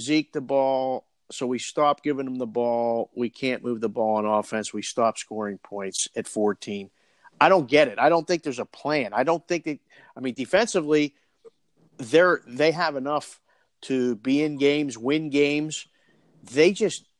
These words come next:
Dak's not on the page with anybody. I don't know where, where, what he's got working right now. He's not even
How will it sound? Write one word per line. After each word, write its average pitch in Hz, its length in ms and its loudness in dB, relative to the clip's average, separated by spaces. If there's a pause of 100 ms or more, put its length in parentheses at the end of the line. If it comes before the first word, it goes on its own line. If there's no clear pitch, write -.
(360)
Dak's 175 440 0
not 170 140 -4
on 170 100 -4
the 151 80 -10
page 156 320 -4
with 123 120 -6
anybody. 156 520 0
I 135 80 2
don't 143 120 -2
know 139 120 -4
where, 131 240 -2
where, 120 540 -8 (320)
what 110 260 -8
he's 147 320 -4
got 135 280 2
working 135 440 0
right 139 240 0
now. 139 260 0
He's 120 160 -4
not 131 160 0
even 127 380 -4